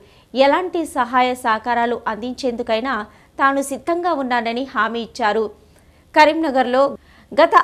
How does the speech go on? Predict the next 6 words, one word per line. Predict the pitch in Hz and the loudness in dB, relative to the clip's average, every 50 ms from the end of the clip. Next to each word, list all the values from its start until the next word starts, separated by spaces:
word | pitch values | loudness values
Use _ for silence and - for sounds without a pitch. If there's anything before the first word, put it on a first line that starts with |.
| - - 254 | 4 4 4
అరవై | 254 269 294 359 381 359 381 359 | 4 4 2 0 0 0 0 0
ఏడు | 277 294 277 | 0 -2 -4
నుంచి | 269 254 254 - 277 285 302 302 285 208 220 | -4 -6 -6 -4 -4 -4 -4 -4 -6 -4 -4
డెబ్బై | 226 214 - 269 302 285 285 | -4 -4 -4 -4 -6 -4 -2
సంవత్సరాలుగా | 294 240 240 254 254 - 269 240 240 247 247 262 247 220 214 240 - - - - - _ - 349 | -4 -4 -4 -4 -4 0 2 2 2 2 2 2 2 2 2 -2 -6 -14 -20 -20 -20 _ 4 4
కరీంనగర్ను | 302 302 339 349 359 359 311 269 262 240 254 262 269 | 6 6 4 2 -2 -2 0 0 0 0 0 -2 -2